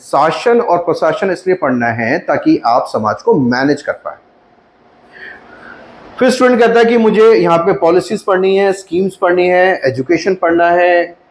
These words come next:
health पढ़ना है, एचआरडी, social justice। यूपीएससी कहता है, "ये क्यों पढ़ने हैं?" ये इसलिए पढ़ने हैं क्योंकि demand क्या है, management के through समाज को develop करने के लिए। तो समाज को develop करने के लिए नई नई policies चाहिए, timely पॉलिसी चाहिए, education पॉलिसी चाहिए, industrial पॉलिसी चाहिए, agriculture पॉलिसी चाहिए,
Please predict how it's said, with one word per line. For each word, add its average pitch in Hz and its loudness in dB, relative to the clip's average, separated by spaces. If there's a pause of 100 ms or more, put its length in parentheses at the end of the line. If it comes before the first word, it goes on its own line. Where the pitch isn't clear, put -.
(100)
health 160 -2
पढ़ना 160 2
है, 170 0
एचआरडी, 151 0
social 123 -6
justice। - -6 (1080)
यूपीएससी 208 2
कहता 196 2
है, 165 2
"ये 170 0
क्यों 247 2
पढ़ने 160 0
हैं?" 107 -8 (400)
ये 156 2
इसलिए 190 0
पढ़ने 165 2
हैं 175 0
क्योंकि 170 0
demand 170 0
क्या 147 0
है, 127 -2 (300)
management 170 0
के 247 2
through 190 2
समाज 143 -2
को 233 0
develop 143 -2
करने 110 -6
के 92 -18
लिए। 87 -20 (420)
तो - -20
समाज 170 0
को 214 0
develop 180 2
करने 165 0
के 175 -4
लिए 180 2
नई 147 2
नई 156 2
policies 160 -2
चाहिए, 165 2
timely 156 0
पॉलिसी 156 -4
चाहिए, 151 2
education 131 0
पॉलिसी 165 0
चाहिए, 160 2
industrial 139 0
पॉलिसी 165 0
चाहिए, 160 2
agriculture 147 -2
पॉलिसी 170 -4
चाहिए, 156 -2